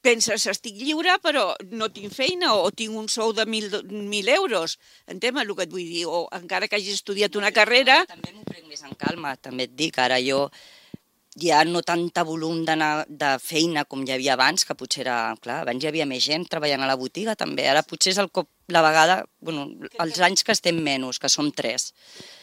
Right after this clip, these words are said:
Speaker 1: Però sempre
Speaker 2: Vull dir,
Speaker 1: hem sigut cinc o sis
Speaker 2: cinc o
Speaker 1: persones.
Speaker 2: sis persones. I jo també ara amb les nenes petites, les tardes, si puc, estic amb elles, hi ha una noia de tota la jornada, una de mitja jornada, vull dir, una que ha tingut un criu i que ara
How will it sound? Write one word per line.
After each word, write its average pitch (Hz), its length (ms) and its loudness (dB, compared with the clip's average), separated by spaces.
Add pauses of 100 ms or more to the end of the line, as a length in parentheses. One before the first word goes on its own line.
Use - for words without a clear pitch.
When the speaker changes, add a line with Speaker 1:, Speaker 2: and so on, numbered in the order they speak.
(760)
Speaker 1:
Però - 80 -20
sempre - 160 -10
Speaker 2:
Vull 151 80 0
dir, 143 160 4
Speaker 1:
hem 135 80 -4
sigut - 320 -20
cinc - 300 -18
o - 20 -20
sis - 240 -20
Speaker 2:
cinc 156 300 2
o - 20 2
Speaker 1:
persones. 147 100 2
Speaker 2:
sis 160 220 0
persones. 151 580 -2 (380)
I 147 160 -8
jo 139 160 -2
també 135 320 -4
ara 123 140 -4
amb 120 80 -6
les 117 100 -6
nenes 117 240 -4
petites, 135 640 -2
les 143 160 -2
tardes, 139 480 -2
si 127 240 0
puc, 127 380 -6
estic - 260 -8
amb 127 160 -4
elles, 202 560 0
hi 147 80 -8
ha 127 60 -8
una 117 100 -4
noia 120 240 -2
de 117 140 0 (180)
tota 123 160 -6
la 123 160 0
jornada, 165 560 2
una 143 160 -2
de 127 140 0
mitja 117 260 -4
jornada, 160 540 4 (1040)
vull 131 160 -12
dir, 127 160 -6
una 131 220 2 (100)
que - 160 -6
ha - 80 -6
tingut 143 320 0
un 147 160 2
criu 156 320 6
i 147 80 0
que 143 140 2
ara 135 100 4